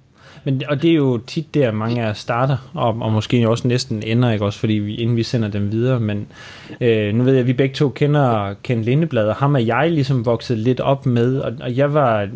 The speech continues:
som ung dyrlæge, øh, øh, imponeret af nogle ting, han kunne se på sådan nogle røntgenbilleder. Og, og med tiden så lærte jeg egentlig, at det var ikke fordi, at,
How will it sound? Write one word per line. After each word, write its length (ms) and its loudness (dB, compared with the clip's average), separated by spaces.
som 280 -2
ung 260 0
dyrlæge, 480 2
øh, 260 -8
øh, 280 -2
imponeret 460 2
af 360 2
nogle 260 0
ting, 220 0
han 140 2
kunne 160 -4
se 260 -6
på 140 -6
sådan 140 -4
nogle 180 0
røntgenbilleder. 520 -2
Og, 80 -6
og 100 -8
med 360 0
tiden 240 2
så 120 -2
lærte 360 2
jeg 100 0
egentlig, 400 2
at 120 -6
det 120 2
var 60 4
ikke 180 0
fordi, 400 0
at, 300 -8